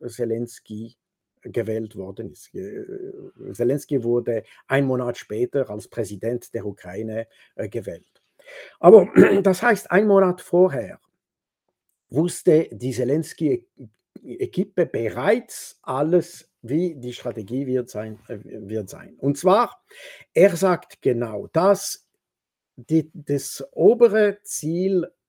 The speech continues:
äh, das oberste Ziel der Ukraine ist ein Beitritt in der nato. Aber dieser Beitritt kann nicht erfolgen, solange Russland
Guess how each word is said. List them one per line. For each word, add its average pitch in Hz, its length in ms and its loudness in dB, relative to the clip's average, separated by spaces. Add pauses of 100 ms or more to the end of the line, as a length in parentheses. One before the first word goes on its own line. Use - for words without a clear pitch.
(120)
äh, 120 460 -4
das 123 180 -6
oberste 208 460 4
Ziel 127 480 -8
der 107 200 -10
Ukraine 135 640 -4 (400)
ist - 360 -2
ein 135 400 -2
Beitritt 123 840 -6
in 110 240 -8
der 101 160 -8
nato. 90 440 -16 (420)
Aber 165 480 0 (1000)
dieser 226 260 2
Beitritt 185 760 0
kann 131 360 -4
nicht 214 320 2
erfolgen, 147 720 -4
solange 165 840 4 (200)
Russland 151 1000 -2